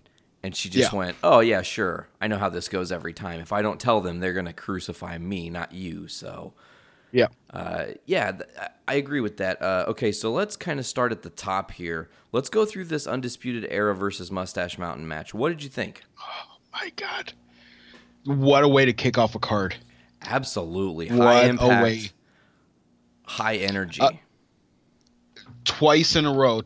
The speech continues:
Speaker 2: two N X T pay-per-views where Undisputed Era just comes out with both barrels.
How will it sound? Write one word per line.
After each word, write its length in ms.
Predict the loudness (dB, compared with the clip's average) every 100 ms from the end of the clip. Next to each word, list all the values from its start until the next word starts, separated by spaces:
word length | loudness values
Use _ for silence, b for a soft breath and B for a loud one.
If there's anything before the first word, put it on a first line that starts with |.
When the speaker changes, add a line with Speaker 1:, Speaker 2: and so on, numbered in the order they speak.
| -8
Speaker 2:
two 480 | -4 2 4 4 2
N 160 | 2 2
X 220 | 2 0
T 160 | -2 -2
pay-per-views 880 | 0 0 0 -4 -4 -2 0 -2 -4
where 420 | 0 4 4 4 4
Undisputed 760 | 6 6 4 4 4 4 2
Era 280 | 4 4 2
just 360 | -2 -4 -4 0
comes 340 | 2 4 6
out 220 | 4 4
with 140 | 0 -6 -4
both 380 | -2 -2 -6 -2
barrels. 600 | 0 2 0 2 2